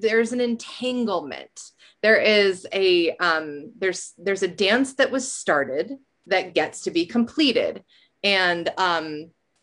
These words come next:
and it can take shape in a lot of different ways. And so,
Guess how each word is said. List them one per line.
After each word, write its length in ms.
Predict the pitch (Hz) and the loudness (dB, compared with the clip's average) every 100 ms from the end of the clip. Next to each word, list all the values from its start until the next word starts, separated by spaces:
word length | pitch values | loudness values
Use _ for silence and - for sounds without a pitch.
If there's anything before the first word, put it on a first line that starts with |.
| _ _ _ _ _ _ | _ _ _ _ _ _
and 100 | 226 | 2
it 100 | 202 | 2
can 140 | 220 214 | 2 0
take 260 | 220 202 | 2 2
shape 340 | - 190 175 - | 2 2 2 -2
in 100 | 185 | -6
a 80 | 180 | -2
lot 200 | 170 151 | 0 0
of 120 | 156 | 0
different 340 | 160 160 - - | -4 -10 -14 -12
ways. 400 | - - - - | -12 -12 -18 -12
And 220 | 170 165 160 | -8 -8 -8
so, 580 | - 160 151 143 143 | -2 0 2 0 -4